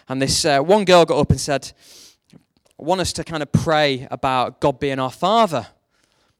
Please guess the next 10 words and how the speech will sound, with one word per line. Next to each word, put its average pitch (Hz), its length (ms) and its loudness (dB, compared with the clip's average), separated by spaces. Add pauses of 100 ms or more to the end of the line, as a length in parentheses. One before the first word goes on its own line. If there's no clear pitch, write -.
(200)
and, 127 260 -16
and 135 180 -8
the 127 60 -4
walls 180 500 2
that 143 120 -6
we 139 100 -6
put - 360 -4
up 160 240 -2
that 117 220 -12
prevent 135 560 -6